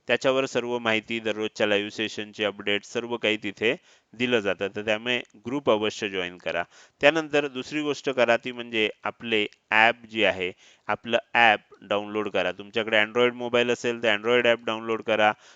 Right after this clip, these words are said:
तुमच्याकडे iPhone असेल तर आयओएसचा ॲप डाउनलोड करा. दोन्हीच्या लिंक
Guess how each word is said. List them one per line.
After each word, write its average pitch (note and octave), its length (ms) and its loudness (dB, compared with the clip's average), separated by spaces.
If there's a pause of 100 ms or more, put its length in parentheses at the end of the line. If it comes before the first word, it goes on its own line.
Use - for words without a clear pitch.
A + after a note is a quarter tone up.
(140)
तुमच्याकडे A2+ 380 0
iPhone A2 480 2
असेल G#2+ 360 -4
तर A#2 80 2
आयओएसचा G#2+ 760 0
ॲप G#2+ 180 -4
डाउनलोड F#2 400 -8
करा. E2+ 260 -4 (340)
दोन्हीच्या C#3+ 640 2
लिंक C3 440 -4